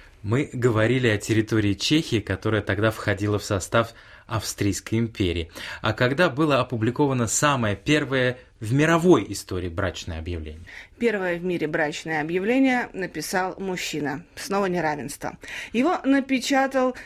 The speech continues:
Speaker 2: девятнадцатого июля тысяча шестьсот девяносто пятого года английский альманах «Как улучшить хозяйство и торговлю». Оно гласило:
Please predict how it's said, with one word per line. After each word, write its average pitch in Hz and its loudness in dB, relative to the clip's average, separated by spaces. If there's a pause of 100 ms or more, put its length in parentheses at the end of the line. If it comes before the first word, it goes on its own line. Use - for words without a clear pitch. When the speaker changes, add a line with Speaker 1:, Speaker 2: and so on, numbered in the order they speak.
Speaker 2:
девятнадцатого 220 0
июля 208 2
тысяча 226 -4
шестьсот 226 0
девяносто 170 -4
пятого 160 -4
года 330 2
английский 202 -2
альманах 190 -2 (240)
«Как 311 -2
улучшить 226 -2
хозяйство 170 -2
и 226 -4
торговлю». - -6 (380)
Оно 392 2
гласило: 311 0